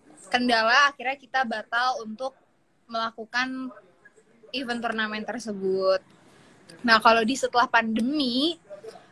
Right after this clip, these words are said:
karena satu tahun kemarin itu lagi hektik-hektiknya banget pandemi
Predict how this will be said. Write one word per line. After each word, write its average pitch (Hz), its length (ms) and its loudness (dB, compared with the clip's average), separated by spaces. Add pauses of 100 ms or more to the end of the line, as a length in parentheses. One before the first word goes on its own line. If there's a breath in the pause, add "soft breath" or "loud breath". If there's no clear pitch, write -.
(120)
karena 233 720 2
satu 247 320 -8
tahun 254 320 0
kemarin 247 400 0
itu 247 160 -10
lagi 285 320 0
hektik-hektiknya 247 880 -6
banget 233 320 -4
pandemi 226 640 -8